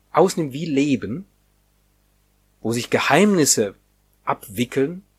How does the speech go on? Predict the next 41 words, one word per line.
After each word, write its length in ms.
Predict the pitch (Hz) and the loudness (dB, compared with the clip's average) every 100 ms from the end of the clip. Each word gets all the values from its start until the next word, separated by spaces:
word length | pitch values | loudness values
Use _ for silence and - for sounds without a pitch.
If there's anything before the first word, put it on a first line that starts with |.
| _ _ _ _ _ - | _ _ _ _ _ -8
Menschen 440 | 117 165 - 135 | -4 -4 -6 -8
Dinge 260 | 165 180 156 | -4 -4 -4
tun, 340 | - 160 156 | -4 -6 -6
von 160 | - 127 | -6 -4
denen 180 | 151 | -2
man 160 | 156 139 | 0 0
nur, 240 | 151 202 - | 2 2 2
wenn, 320 | 131 160 165 | -2 0 2
wenn 160 | 165 165 | 2 2
man 100 | 139 | -4
sieht, 240 | - - | -8 -8
merkt, 280 | 131 147 - _ | -4 -2 -4 _
das 160 | - - | -10 -10
ist 260 | - 117 - | -6 -6 -4
irgendwie 220 | 135 156 | -6 -4
nix. 480 | 196 - - - - _ _ _ _ _ _ _ _ _ - | -6 -4 -6 -6 -12 _ _ _ _ _ _ _ _ _ -6
Äh, 160 | 127 - | -4 2
aber 180 | 147 147 | 4 6
man 160 | 160 | 4
versteht 300 | 151 - 196 | 2 0 0
trotzdem 300 | - - 180 | 0 -2 -4
auf, 160 | 151 151 131 143 | -8 -10 -10 -10
auf 160 | 143 | -8
eine 80 | 147 | -4
merkwürdige 340 | 147 156 147 | -4 -2 -2
Weise, 240 | 147 147 147 | 0 0 -2
die 140 | 139 | -8
müssen 300 | 135 185 202 | -4 -4 -4
jetzt 140 | 185 - | -4 -4
so 280 | 165 165 - | -6 -8 -16
handeln, 520 | - - 254 202 113 104 | -10 -4 0 2 0 -2
die, 160 | 123 139 139 160 165 | -8 -10 -18 -20 -12
muss 160 | 151 277 | -4 0
so 120 | 226 | 2
sein 340 | 180 247 269 139 | 2 0 -2 -8
jetzt, 200 | 90 - | -10 -10
keine 220 | 123 151 | -4 0
Ahnung, 180 | 247 220 | 0 0
ich 100 | 170 | -4
wa-, 60 | |
kann, 220 | - 185 | -6 -6